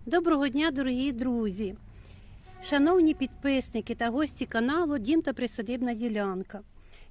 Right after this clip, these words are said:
Сьогодні розкажу я вам, як і коли садити цибулю на зиму, яке насіння потрібно відібрати,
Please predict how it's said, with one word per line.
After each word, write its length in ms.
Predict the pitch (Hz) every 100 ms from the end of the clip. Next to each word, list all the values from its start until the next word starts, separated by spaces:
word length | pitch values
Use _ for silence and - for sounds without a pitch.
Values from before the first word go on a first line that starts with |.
| -
Сьогодні 380 | 330 392 294 285
розкажу 520 | 254 - 330 330 233
я 240 | 208 254
вам, 340 | 233 247 359 339 - - -
як 380 | 240 277 392 392
і 100 | 285
коли 280 | - 262 349
садити 400 | - 220 277 269
цибулю 560 | - 233 233 233 202
на 140 | 220 202
зиму, 440 | 208 208 190 190 - -
яке 280 | - 285 403
насіння 560 | 339 277 - 262 294 262
потрібно 480 | 254 240 262 226 240
відібрати, 720 | 220 226 233 247 226 -